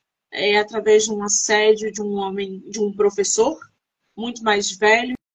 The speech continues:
e a história vai desenvolvendo. Mari, sinto muito pela tua, pela tua situação, essa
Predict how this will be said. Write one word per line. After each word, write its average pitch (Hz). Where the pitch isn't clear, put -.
e 226
a 220
história 214
vai 196
desenvolvendo. 196
Mari, 226
sinto 233
muito 233
pela 208
tua, 180
pela 185
tua 190
situação, 185
essa 185